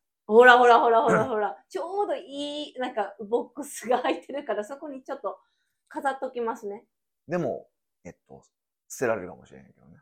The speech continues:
Speaker 1: そういうことします？<laughs> すごい人間性疑われますよ。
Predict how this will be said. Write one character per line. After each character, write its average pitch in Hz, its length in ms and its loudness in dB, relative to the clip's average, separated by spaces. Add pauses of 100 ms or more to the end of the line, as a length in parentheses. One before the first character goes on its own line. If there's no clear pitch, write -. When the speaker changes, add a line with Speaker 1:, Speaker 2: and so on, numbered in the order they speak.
(720)
Speaker 1:
そ 339 320 -10
う 370 40 -4
い 381 120 2
う 381 60 0
こ 381 140 -8
と 262 100 -6
し 262 140 -12
ま 269 160 -8
す？ 262 340 -10 (320)
<laughs> - 80 -18 (1800)
す 294 80 -10
ご 330 160 0
い 262 100 -2
人 247 260 -6
間 277 260 -2
性 277 220 -2
疑 302 340 -6
わ 285 120 -4
れ 277 100 -2
ま 262 180 -6
す - 140 -18
よ。 196 260 -8